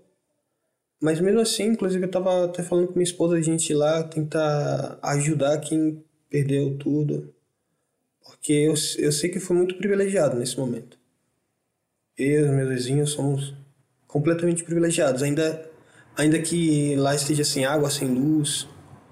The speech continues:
ainda que, é, tivemos que sair correndo dali, porque era incerto, era inseguro, mas teve gente que passou por isso e um pouco mais. Então, eu sei que ainda o que, que eu, o, o que eu acabei de relatar parece ser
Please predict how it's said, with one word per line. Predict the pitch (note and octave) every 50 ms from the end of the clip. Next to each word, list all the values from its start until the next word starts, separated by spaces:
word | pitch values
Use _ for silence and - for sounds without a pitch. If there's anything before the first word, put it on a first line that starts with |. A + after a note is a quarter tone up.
| - - - - - - - - - - - - - - - -
ainda | C3+ C3+ C#3+ D3+ D3+
que, | D3 C#3+ - D#3 D#3+ D#3 D3+ D3 C#3 C#3 C#3 C3+ B2+ B2 B2 - - - - _ _ _ _ _ _ _ _ _ _ _ -
é, | C3 B2+ B2 B2 A#2+ A#2+ A#2
tivemos | - - C3+ C#3 D3 D3+ D3
que | -
sair | D#3 D3 C#3
correndo | C#3+ - C3+ C3 C3 C#3 D#3 D3+
dali, | C#3+ C3+ B2+ A#2 B2 C3+ D3+ D#3 D#3+ D3+ D3 - - - -
porque | - - - C3+ C3+ B2 A#2 - -
era | - B2+ C3
incerto, | C3 - - - B2 C3+ D#3 D3+ D3+ D3 - - - _ _ _ _ _ _ _ _ -
era | A#2 C3
inseguro, | C3 C3 - - B2+ A2+ A2+ A#2+ C3 D3+ E3 E3+ D3+ - - - - _ _ _ _ _ _ _ _ _ _ -
mas | C3+ C#3+ C#3
teve | - E3 D#3 E3+ D#3+
gente | C#3+ D#3+ E3 F#3 F3+ - F3 -
que | - - F3+ F3+ F3+ F3 F3 -
passou | - F3 D#3+ - - F3+ F#3
por | - F3 E3+
isso | F#3 A3 A3 - - A3+
e | G#3 G#3
um | -
pouco | - G3 G3 G3+ G3
mais. | F#3 E3+ D#3+ D3+ D#3
Então, | D3+ C#3+ - E3+ E3+ E3+ E3+ E3+ E3 - - _ _ _ _ -
eu | E3 E3+
sei | E3+ - G3+ G#3+
que | G#3 - - A3 G#3+ F#3+ - -
ainda | E3+ F#3 G3 A3 A3+
o | A#3 A#3+
que, | - -
que | - A#3+
eu, | A#3 A3+ A3 A3 A3+ - -
o, | - E3
o | F3 - - E3 E3+
que | - F#3
eu | F#3+
acabei | F#3+ F#3+ G3 G3 F#3+
de | F#3+ F#3
relatar | F3+ G3 F#3 F#3 F3+ F3+ F3 E3+ E3
parece | E3+ E3 E3+ E3+ E3 - F3
ser | E3+ - - F3 E3 D#3+ D#3 D3 C#3 - -